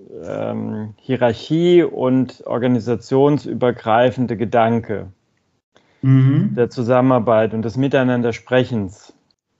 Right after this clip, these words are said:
Speaker 1: ähm, und diese Erkenntnis, hey, es gibt ja ganz, ganz viel in der K F W, was spannend ist, was ich gar nicht weiß. Und wenn ich andere anspreche,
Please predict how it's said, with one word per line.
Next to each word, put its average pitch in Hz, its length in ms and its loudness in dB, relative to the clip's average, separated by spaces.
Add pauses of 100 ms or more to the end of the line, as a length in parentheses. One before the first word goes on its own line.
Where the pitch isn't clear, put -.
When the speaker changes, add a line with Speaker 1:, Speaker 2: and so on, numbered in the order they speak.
Speaker 1:
ähm, 107 280 -12
und 110 260 -10
diese 117 240 -6
Erkenntnis, 127 760 -2 (180)
hey, 147 440 0
es 135 180 0
gibt 151 180 -4
ja 135 120 2
ganz, 143 360 -2
ganz 151 260 -4
viel 170 320 -4
in 139 120 -6
der 135 120 -2
K 135 260 -2
F 131 180 -6
W, 147 360 0 (460)
was 127 180 -4
spannend 143 480 0
ist, 139 160 -10
was 139 160 -2
ich 131 140 -10
gar 131 160 -2
nicht 120 200 -4
weiß. 143 540 -2
Und 120 420 -10
wenn 123 160 -2
ich 120 160 -4
andere 135 320 0
anspreche, 156 800 -2